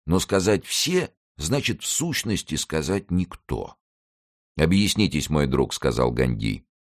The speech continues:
«Я хочу сказать, что все эти жалобы и проклятия могут вызвать только бурю и молнии,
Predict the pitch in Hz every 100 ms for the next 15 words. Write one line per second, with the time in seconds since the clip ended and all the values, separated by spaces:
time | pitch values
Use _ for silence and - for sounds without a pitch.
0 | _ _ 127 123 139 - 139 - 120 117
1 | 139 - 110 85 120 117 - 98 80 117
2 | 104 85 71 67 - 80 78 95 117 90
3 | 69 71 76 95 82 78 113 80 82 -
4 | 98 98 95 78 71 123 127 113 107 113
5 | 127 110 78 65 53 50